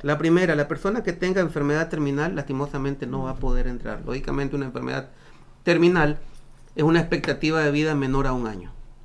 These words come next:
Yo, lógicamente, y depende de la, del, del avance que tenga la enfermedad.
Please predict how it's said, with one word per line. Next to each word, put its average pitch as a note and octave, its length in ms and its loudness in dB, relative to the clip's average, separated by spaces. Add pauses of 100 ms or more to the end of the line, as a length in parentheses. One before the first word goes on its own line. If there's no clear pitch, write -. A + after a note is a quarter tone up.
(200)
Yo, A#2+ 100 -6
lógicamente, B2 720 -6 (560)
y C#3+ 80 2
depende C#3 320 2
de D3+ 40 4
la, C3 160 2
del, C3 400 -4
del B2 200 -2
avance C3+ 380 4
que A#2+ 100 -6
tenga A#2 260 -2
la A2+ 80 -2
enfermedad. G#2 540 -6